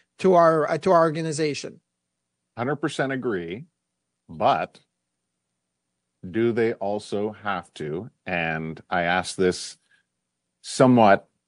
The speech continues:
Speaker 2: hypothetically because I know that this is a daily evaluation in professional sports. So it's not to suggest they're not thinking this.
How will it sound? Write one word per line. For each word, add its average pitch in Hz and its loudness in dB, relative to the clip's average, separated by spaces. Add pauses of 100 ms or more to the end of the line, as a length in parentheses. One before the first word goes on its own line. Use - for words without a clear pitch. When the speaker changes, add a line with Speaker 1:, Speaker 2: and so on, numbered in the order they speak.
Speaker 2:
hypothetically 92 0
because 87 -2
I 90 2
know 92 2 (840)
that 80 -4
this 90 2
is 85 -2
a 85 2
daily 87 2 (500)
evaluation 80 0
in 85 -6
professional 82 -4
sports. - -8
So 92 2
it's - -2
not 101 4
to 113 2
suggest 90 0
they're 95 2
not 90 0
thinking 78 -6
this. - -12